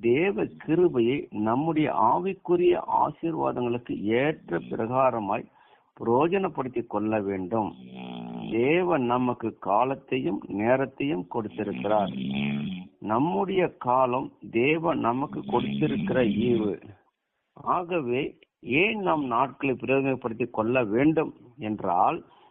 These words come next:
யோவான் ஒன்பதாம் அதிகாரம் நான்காம் வசனத்திலே நாம் வாசிக்கும் போது இயேசு சொல்லுகிறார், "பகல் காலம் இருக்க மட்டும் நான் என்னை அனுப்பினருடைய கிரியை செய்கிறேன்."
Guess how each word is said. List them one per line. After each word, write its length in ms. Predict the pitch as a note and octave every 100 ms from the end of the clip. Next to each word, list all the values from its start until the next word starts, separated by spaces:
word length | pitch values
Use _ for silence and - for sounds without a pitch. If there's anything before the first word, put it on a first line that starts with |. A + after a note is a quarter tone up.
| _
யோவான் 760 | G#2+ C3 G#3+ B3+ G#3+ C3 F2+ -
ஒன்பதாம் 680 | F#2+ A2+ A#2 A#2 A2+ G2+ F#2+
அதிகாரம் 520 | F2+ F2+ G2 F#3 B3
நான்காம் 580 | D3 E3+ E3+ E3+ C3 A#2+
வசனத்திலே 460 | B2 A#2+ A2 A2
நாம் 180 | G#2 G2
வாசிக்கும் 600 | G2+ A#2+ - A#2 - G#2+
போது 320 | G2+ G2 -
இயேசு 560 | - D#4+ - A3+ - F3
சொல்லுகிறார், 640 | - B2+ B2+ A#2 A2 E3+ - - - _ _
"பகல் 460 | G#2 G2+ C3+ D3
காலம் 520 | - D3+ D3 D3 C#3 A#2+
இருக்க 420 | B2+ C3 - C3+
மட்டும் 480 | B2+ B2+ - C#3+ A2
நான் 640 | G#2+ G#2 A#2 D#3+ G3+ - - _
என்னை 480 | G#2 A2+ A#2 A2+ - A2
அனுப்பினருடைய 1040 | C3 E3 - C3+ C3+ A#2 A#2+ B2 F3+ B3+ - _ _ _
கிரியை 400 | A#2 A#2 A#2 A2+ -
செய்கிறேன்." 760 | G#2+ G2+ A2 A2+ B2 A#2 F2